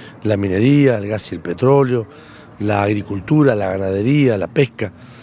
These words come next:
Es decir, es una provincia que desde, desde su propia identidad regional, de sus propios, de sus propias ciudades, de sus propias actividades económicas, todo, hacemos un todo, y ese todo es el esfuerzo de los ochocientos mil rionegrinos que día a día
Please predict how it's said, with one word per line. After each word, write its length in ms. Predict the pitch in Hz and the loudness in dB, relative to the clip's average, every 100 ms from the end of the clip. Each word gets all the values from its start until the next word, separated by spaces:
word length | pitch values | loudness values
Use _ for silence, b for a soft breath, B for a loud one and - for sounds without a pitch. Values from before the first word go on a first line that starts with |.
| B | B
Es 60 | - | -2
decir, 260 | 110 113 113 | 0 0 -2
es 120 | - | 0
una 140 | 120 | -2
provincia 480 | 113 117 135 135 131 | 0 0 0 0 -4
que 180 | - 117 | -2 -2
desde, 600 | 110 101 107 104 95 92 | -2 -2 -2 -2 -4 -6
desde 260 | 107 104 | -6 -4
su 140 | 98 104 | -6 -2
propia 420 | 131 139 143 135 | 0 0 2 2
identidad 460 | 123 117 120 123 120 | 0 -2 -2 0 0
regional, 440 | 113 123 107 80 B B B B B B | -2 -2 -2 -2 B B B B B B
de 120 | 110 101 | -2 -2
sus 160 | 101 | -2
propios, 720 | - 131 - 131 120 110 95 - | 0 0 2 2 4 2 -2 -8
de 160 | 104 | -8
sus 100 | 92 | -6
propias 280 | 101 127 123 | -4 -2 -2
ciudades, 420 | 123 120 95 87 | 0 2 2 -2
de 80 | 90 | -8
sus 160 | 98 98 | -10 -6
propias 300 | 135 139 117 | -2 0 -2
actividades 420 | - 120 123 - | -2 0 0 -2
económicas, 540 | - 123 131 139 151 B B B B B - - | -6 -2 0 0 0 B B B B B -4 2
todo, 280 | 143 131 | 4 2
hacemos 380 | - 87 135 127 | -4 -4 -4 -2
un 120 | 117 | -4
todo, 300 | 101 139 101 | 0 2 2
y 100 | 95 | -4
ese 180 | 107 123 | -8 -10
todo 360 | 120 143 156 131 | -4 0 2 0
es 300 | 117 - - - | -2 -10 -20 -12
el 80 | 104 | -10
esfuerzo 380 | - 117 113 104 | -4 -2 -2 -4
de 240 | 87 76 B B B B | -4 -6 B B B B
los 140 | 104 95 | -6 -2
ochocientos 560 | 98 - - 107 98 | -4 -4 -4 -4 0
mil 140 | 117 117 | 0 2
rionegrinos 500 | 110 101 110 123 - | 0 0 0 0 -2
que 140 | 95 | -4
día 180 | 104 110 | -2 0
a 40 | |
día 340 | 104 117 113 | 0 0 0